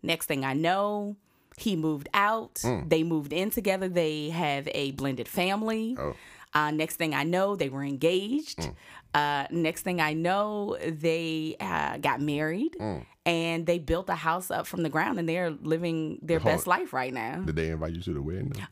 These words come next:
Speaker 2: though?
Speaker 1: Um, they had, like, one of those, like, private weddings, 'cause I did see them. I talked to both of them, and I was like, "Just
Speaker 2: Oh, I
Speaker 1: <laughs> make
Speaker 2: would've felt
Speaker 1: sure, make sure you invite me to the
Speaker 2: Yeah, I would've
Speaker 1: wedding."
Speaker 2: felt some kind of way if they didn't invite
Speaker 1: Yeah.
Speaker 2: me.
Speaker 1: So, no, they had, like, a, a very simple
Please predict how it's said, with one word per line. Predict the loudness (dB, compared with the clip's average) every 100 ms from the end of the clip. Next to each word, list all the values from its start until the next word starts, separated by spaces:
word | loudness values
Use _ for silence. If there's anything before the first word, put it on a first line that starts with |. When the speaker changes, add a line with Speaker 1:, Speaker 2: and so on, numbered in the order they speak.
| 2
Speaker 2:
though? |
Speaker 1:
Um, | 2 2 0 -2 -2
they | 0 0
had, | 0 0
like, | 0 0
one | 0
of | 0
those, | 0 0
like, | -4 2
private | 2 2 -2
weddings, | -4 -4 -4
'cause | -2
I | 0
did | 2 0 0
see | -2 -2
them. | 0 0
I | 0
talked | 0 0
to | -2
both | -2 -2 -2
of |
them, | 0
and | 0
I | 0
was | 0 0
like, | 0 0
"Just | -2 -4 -2
Speaker 2:
Oh, | 0
I |
Speaker 1:
<laughs> | 2 4
make | 2
Speaker 2:
would've | 2
felt | 0
Speaker 1:
sure, | 0 -4 -4
make | -2 0
sure | 0
you | 0 0
invite | 2 2
me | 0
to | 0
the |
Speaker 2:
Yeah, | 2
I |
would've | 4 4 2
Speaker 1:
wedding." | 0
Speaker 2:
felt | -2 -4
some | -4
kind | -4 -4
of |
way | -4 -4
if | -4
they |
didn't | 0 2
invite | 2 0
Speaker 1:
Yeah. | -2 -4
Speaker 2:
me. | -2
Speaker 1:
So, | 0
no, | 2 2 2
they | 2
had, | 2 0 0
like, | 0
a, | 0 0 -2 -2
a | 0
very | 2 0 -4
simple | -2 -2 0 0 0 -2 -6